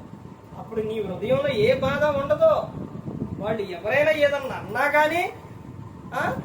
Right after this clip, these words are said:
నువ్వు వారిని క్షమించే విధంగా ఉంటావు. ఎందుకని? క్రీస్తు నీలో ఉన్నారు కాబట్టి.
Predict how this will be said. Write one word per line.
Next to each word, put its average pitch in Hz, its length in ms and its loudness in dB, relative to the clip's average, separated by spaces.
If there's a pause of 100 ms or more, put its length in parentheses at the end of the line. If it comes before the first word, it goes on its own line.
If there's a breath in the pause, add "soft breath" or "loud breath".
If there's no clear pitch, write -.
(120)
నువ్వు 262 160 -2
వారిని 294 220 0
క్షమించే 320 520 -2
విధంగా 339 380 2
ఉంటావు. 339 380 2 (800)
ఎందుకని? 302 600 -2 (340)
క్రీస్తు 240 400 -8
నీలో 277 340 -2
ఉన్నారు - 1120 0
కాబట్టి. 214 420 -2